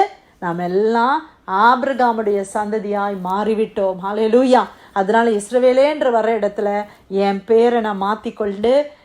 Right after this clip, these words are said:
"நீ என் மகனே, நீ பயப்படாதே, மழை, நான் உன்னோடு கூட இருக்கிறேன்." ஒவ்வொரு வாக்குத்தத்தமும் நமக்கென்று ஆண்டவர் சுதந்திரமாய் கொடுத்தது. ஹல்லேலூயா. தேவன் யார்? என்னுடைய அப்பா,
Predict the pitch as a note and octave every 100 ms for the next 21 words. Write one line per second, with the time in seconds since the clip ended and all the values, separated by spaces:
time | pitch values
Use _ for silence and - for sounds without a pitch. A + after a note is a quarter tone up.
0 | _ F#3+ F#3 F3+ G3+ A3+ B3+ D4+ D#4 C4+
1 | F#3 G3+ G3 F#3 G3+ D#3+ - - - _
2 | _ _ _ - E3 F3 G#3+ - - F#3+
3 | G#3 A#3+ A#3+ A3 A3 G#3+ A3 F#3 E3+ F3+
4 | F#3 D#3+ F#3 A#3 C4 B3 D#4 C#4+ B3 G3+
5 | A3+ B3+ C#4 - G#3+ G#3 F#3 F3+ F3 -
6 | _ _ - - F3 F#3 G3 G3+ G#3+ G3
7 | F#3+ G3+ F#3 F3 - _ _ - F#3 F#3
8 | F3+ E3+ - F3+ F#3+ F#3 F#3+ F3+ F3 E3+
9 | E3+ E3 E3 E3+ E3+ E3 F#3 F#3+ G3 G3+
10 | G3 F3+ - - _ F3 G#3+ A#3 A3 G3+
11 | A3 D#4+ - - F3+ F3+ F#3 F3 F3+ A3+
12 | - G3 - - B3 G#3+ -